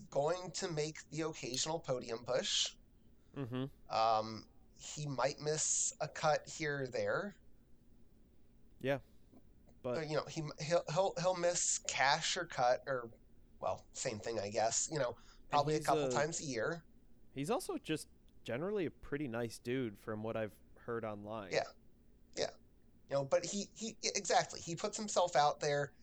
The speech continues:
Speaker 1: He is a brand.
Speaker 2: Mm-hmm.
Speaker 1: He's a brand. You know, people, I remember when Kona signed her, her, um, her contract, people were like, "There's no way that she's worth that." And I'm like, "As a disc golfer, maybe not.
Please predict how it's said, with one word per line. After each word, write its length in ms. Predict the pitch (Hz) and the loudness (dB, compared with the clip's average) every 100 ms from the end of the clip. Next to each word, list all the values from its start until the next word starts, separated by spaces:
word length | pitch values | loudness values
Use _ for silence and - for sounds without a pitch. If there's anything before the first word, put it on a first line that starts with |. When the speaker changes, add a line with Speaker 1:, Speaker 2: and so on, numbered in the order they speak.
| - - | -20 -14
Speaker 1:
He 120 | - 240 | -6 -2
is 160 | 233 220 | 0 0
a 60 | |
brand. 640 | 220 240 120 67 50 - - - - - | 0 0 0 -4 -6 -6 -6 -12 -20 -6
Speaker 2:
Mm-hmm. 160 | 139 139 | -4 -2
Speaker 1:
He's 180 | 190 196 | -2 -2
a 40 | |
brand. 680 | 180 175 175 175 170 165 - - - - - 135 | 0 2 4 2 -2 -2 -4 -4 -20 -20 -14 -4
You 120 | 135 | 2
know, 200 | 131 - | 2 0
people, 640 | - 185 190 175 160 147 | -4 -2 2 4 2 0
I 60 | 143 | 2
remember 460 | 143 143 156 160 147 | 2 2 2 2 0
when 200 | 143 131 | 0 -2
Kona 340 | 143 139 135 | -2 0 0
signed 320 | - 135 127 | 2 0 0
her, 440 | - 131 127 120 - - - - - - | -2 -2 -2 -6 -14 -20 -20 -20 -20 -20
her, 560 | - 131 120 120 117 113 | -10 -6 -4 -4 0 4
um, 460 | 107 104 98 98 - - | 4 2 -4 -12 -16 -14
her 180 | - 165 | -4 -2
contract, 500 | - 131 127 123 123 | 2 2 2 -2 -2
people 220 | 143 139 135 | -8 -4 0
were 140 | 131 | 2
like, 280 | 117 117 - - - - | 2 0 -6 -14 -16 -10
"There's 240 | - 202 196 | -2 2 4
no 160 | 185 | 4
way 180 | 170 165 | 2 0
that 120 | 156 - | 0 2
she's 320 | 160 156 135 | 2 0 -2
worth 280 | 135 139 - | 0 -2 0
that." 180 | 139 - | 0 2
And 80 | |
I'm 80 | 139 | 2
like, 240 | 139 135 - - - - - - - - - - - - | 0 0 -8 -20 -20 -20 -20 -20 -20 -20 -20 -20 -16 2
"As 200 | 165 175 | 2 2
a 60 | 160 | -2
disc 360 | - 147 - | -2 -2 2
golfer, 360 | 160 143 - 131 | 4 4 2 -4
maybe 320 | 127 123 117 | -4 -6 -2
not. 440 | 147 226 117 117 | 4 6 6 2